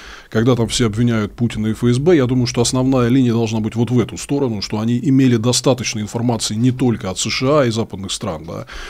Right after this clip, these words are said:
но они дали этому случиться, и вот эта быстрота реакции, что Путин, Патрушев, Бортников обвинили Украину,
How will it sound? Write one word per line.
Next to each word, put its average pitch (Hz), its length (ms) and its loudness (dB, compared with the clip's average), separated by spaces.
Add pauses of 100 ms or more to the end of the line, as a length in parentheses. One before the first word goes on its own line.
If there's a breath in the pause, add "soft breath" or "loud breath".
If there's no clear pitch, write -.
(380 loud breath)
но 127 260 4
они 123 140 6
дали 123 320 4
этому 120 240 2
случиться, 127 640 2
и 139 160 0
вот 139 120 2
эта 139 160 2
быстрота 131 800 2
реакции, 120 600 2
что 110 240 -4
Путин, 110 400 -2
Патрушев, 98 600 -4
Бортников 95 720 -8
обвинили 95 760 -8
Украину, 127 760 -2